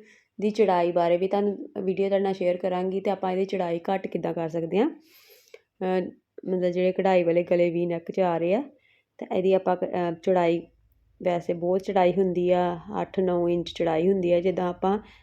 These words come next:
ਰੱਖਦੇ ਹਾਂ ਪੰਜ ਛੇ ਇੰਚ, ਠੀਕ ਹੈ, ਜ਼ਿਆਦਾ ਨਾਰਮਲ ਛੇ ਇੰਚ ਹੀ ਹੁੰਦੀ ਆ, ਤੇ ਇਹ ਤੋਂ ਵੱਧ ਬਹੁਤ ਘੱਟ ਰੱਖਦੇ ਆ। ਤੇ ਵੈਸੇ ਤਾਂ ਇਹਦੀ ਕ-, ਮੇਰੇ ਨੈਕ ਦੀ ਚੜਾਈ ਸੱਤ,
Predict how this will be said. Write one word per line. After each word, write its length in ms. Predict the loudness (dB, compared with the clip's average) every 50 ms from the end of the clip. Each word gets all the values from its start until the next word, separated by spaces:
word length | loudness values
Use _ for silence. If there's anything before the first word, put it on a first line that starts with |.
| _ -4
ਰੱਖਦੇ 300 | -2 -2 0 2 2 2
ਹਾਂ 60 | 2
ਪੰਜ 320 | 0 0 0 0 0 -2 -2
ਛੇ 260 | -2 -2 0 0 2
ਇੰਚ, 320 | 2 0 0 -2 -2 0 0 0 0 -2 -6 -14 _ _ _ _ _ _ _ _ _ _ _ _ _ _ _ _ -20 -20 -14
ਠੀਕ 120 | -4 0 2
ਹੈ, 60 | 2
ਜ਼ਿਆਦਾ 280 | 4 4 4 4 4 2
ਨਾਰਮਲ 500 | 2 4 2 2 2 2 2 0 0 -2 -4 _ _ _ _ -20 _ _ -2
ਛੇ 260 | 2 4 6 6 6
ਇੰਚ 220 | 6 2 2 2
ਹੀ 80 | 2 2
ਹੁੰਦੀ 240 | 4 2 2 2 4
ਆ, 120 | 4 4
ਤੇ 1000 | 2 0 -8 _ _ _ _ _ _ _ _ _ _ _ _ _ _ _ _ -6 -4
ਇਹ 60 | -4 0
ਤੋਂ 140 | 0 2
ਵੱਧ 260 | 2 4 2 2 2 0
ਬਹੁਤ 300 | 0 2 0 -2 -2 0 0 0
ਘੱਟ 140 | 0 2 2
ਰੱਖਦੇ 340 | 0 0 0 0 0 2 2
ਆ। 120 | 2 0 -2 -6 -12 _ _ _ _ _ _ _ _ _ _ _ _ _ _ _ _ 0
ਤੇ 100 | 2 2 4 4 4 2 0 -2 -6 -14 -20 -20 -20 _ _ _ _ _ _ _ _ _ _ _ _ _ _ _ -4
ਵੈਸੇ 420 | 0 2 2 2 2 2 2 2
ਤਾਂ 160 | 2 2 2
ਇਹਦੀ 180 | 2 2 0 -2
ਕ-, 200 | -2 -2 -2 0
ਮੇਰੇ 360 | 2 2 4 4 4 4 2
ਨੈਕ 320 | 2 2 0 -2 -2 0 0
ਦੀ 120 | 0 0
ਚੜਾਈ 340 | 2 0 0 2 2 0 0
ਸੱਤ, 320 | 0 -2 -2 -2 -4 -8